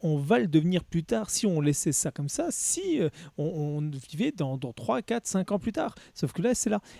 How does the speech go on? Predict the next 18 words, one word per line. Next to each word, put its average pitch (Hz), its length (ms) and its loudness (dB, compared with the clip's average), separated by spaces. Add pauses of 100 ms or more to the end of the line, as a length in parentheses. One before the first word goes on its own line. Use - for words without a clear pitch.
(120)
Et - 40 6
c'est 170 140 2
ça 233 140 4
qui - 100 4
est 156 60 8
génial. 143 400 4
C'est - 180 2
qu'on, 165 540 2
on 160 160 6
y 151 100 6
découvre 190 460 6
vraiment, 196 260 0 (300)
comme 160 160 8
tu - 100 4
disais, 165 300 6
on 151 100 8
voyage, 156 540 8
mais 151 240 6